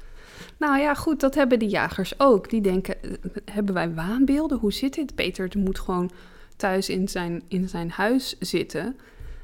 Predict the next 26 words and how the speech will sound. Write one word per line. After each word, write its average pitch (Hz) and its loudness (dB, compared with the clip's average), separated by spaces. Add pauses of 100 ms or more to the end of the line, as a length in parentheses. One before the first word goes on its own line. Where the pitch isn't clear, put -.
(160)
Eh, 202 2
dus 214 0
wat 269 0
ze 220 0
doen 262 6
is: 233 -2 (100)
we 220 2
nemen 254 6
hem 190 2
mee 208 0
terug 294 0
naar 185 0
Wedburg 240 -4
en 233 4
wij 214 4
gaan, 208 2 (420)
we - -6
gaan 196 2
gewoon 180 0
even 175 -2
checken - -2
of - -12
er 196 0
niet 185 0
thuis - -2
gewoon 180 -4